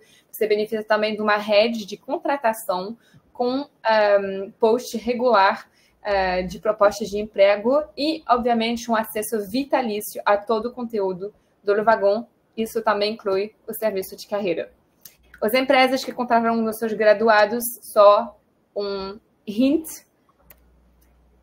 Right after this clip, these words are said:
é, eu fico à disposição no chat pra responder todas as suas perguntas sobre o,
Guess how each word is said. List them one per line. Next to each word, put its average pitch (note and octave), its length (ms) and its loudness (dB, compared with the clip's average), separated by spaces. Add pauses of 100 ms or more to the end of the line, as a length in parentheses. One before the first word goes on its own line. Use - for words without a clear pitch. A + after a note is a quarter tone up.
(140)
é, G3 680 4
eu A#3 80 -2
fico C4 360 2
à A3+ 160 4
disposição A3+ 840 -4
no G#3+ 240 -10
chat C#4+ 480 -2 (120)
pra A3+ 140 2
responder A3+ 720 -6
todas C4 320 -4
as - 60 -10
suas A#3 220 -4
perguntas G#3 720 -4
sobre G#3+ 640 -2 (380)
o, G#3+ 320 0